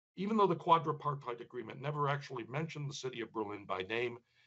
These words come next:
it did serve to stabilize West Berlin's position and guarantee practical improvement in the lives of its residents. While it did increase the Soviet presence in the city and decrease West Germany's political presence,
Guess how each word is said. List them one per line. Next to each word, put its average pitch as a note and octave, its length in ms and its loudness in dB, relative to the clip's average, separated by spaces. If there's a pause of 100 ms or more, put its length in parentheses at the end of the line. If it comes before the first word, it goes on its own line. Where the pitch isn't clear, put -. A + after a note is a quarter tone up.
it - 220 -6
did G3+ 220 0
serve E3 380 4
to C#3+ 80 -10
stabilize C3+ 680 0
West B2 240 -4
Berlin's A#2+ 340 0
position A#2+ 500 0
and A2 160 -6
guarantee A#2+ 580 0 (200)
practical C#3+ 520 4
improvement A#2 600 -4
in G#2+ 60 -12
the G#2+ 60 -4
lives G#2 280 -2
of G2+ 60 -14
its F#2+ 160 -10
residents. - 560 -6 (600)
While - 200 8
it - 100 2
did F3 160 6
increase F3+ 420 2
the D#3+ 80 -2
Soviet D#3+ 460 2
presence D3+ 420 0
in C#3+ 80 -6
the B2+ 80 -2
city B2+ 400 0
and A#2 120 -4
decrease D3 540 -2
West A#2 240 2
Germany's A#2 460 0
political D#3+ 420 2
presence, F#2+ 500 -8